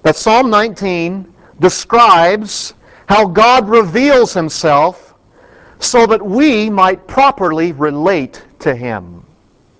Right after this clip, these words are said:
Psalm nineteen rev-, describes how God reveals himself so that we might properly relate to him. Verses one through six, the sky reveals to us the glory of God's power.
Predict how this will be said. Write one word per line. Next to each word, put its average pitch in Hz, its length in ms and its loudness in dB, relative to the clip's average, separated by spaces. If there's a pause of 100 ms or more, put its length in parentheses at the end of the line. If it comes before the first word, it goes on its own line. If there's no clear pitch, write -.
(880)
Psalm 226 340 0
nineteen 202 640 -4 (240)
rev-, 156 320 -4 (100)
describes 202 760 0
how 190 160 2
God 196 380 2
reveals 180 640 -2
himself 120 720 -8 (420)
so - 200 0
that 196 120 2
we 240 260 0
might 214 380 0 (320)
properly 151 680 -2 (400)
relate 139 600 -2 (100)
to 135 160 -2
him. 117 380 -8 (1800)
Verses 165 340 0
one 190 180 0
through 202 180 0
six, - 340 -2
the 214 100 -2
sky 214 400 0
reveals 208 520 0
to 190 160 -2
us 196 200 -2
the 202 100 -2
glory 185 340 0
of 156 120 -6
God's 160 320 0
power. 151 520 -2